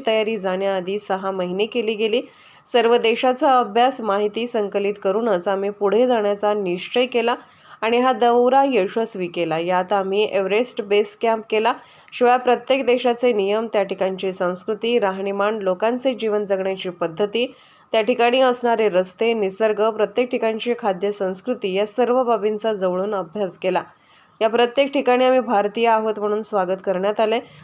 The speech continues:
यातून खूप काही शिकता आले. या विकसित देशाचा विचार करता भारत हा वैभव संपन्न आणि निसर्ग संपन्न देश आहे. या ठिकाणी लोक स्वतंत्र विचाराने चालतात, मात्र त्या ठिकाणी शासनाने घालून दिलेल्या नियमानेच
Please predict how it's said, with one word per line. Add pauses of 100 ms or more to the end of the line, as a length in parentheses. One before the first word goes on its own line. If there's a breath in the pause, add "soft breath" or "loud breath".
(160 soft breath)
यातून
खूप
काही
शिकता
आले.
या
विकसित
देशाचा
विचार
करता
भारत
हा
वैभव
संपन्न
आणि
निसर्ग
संपन्न
देश
आहे. (520 soft breath)
या
ठिकाणी
लोक
स्वतंत्र
विचाराने
चालतात,
मात्र
त्या
ठिकाणी
शासनाने
घालून
दिलेल्या
नियमानेच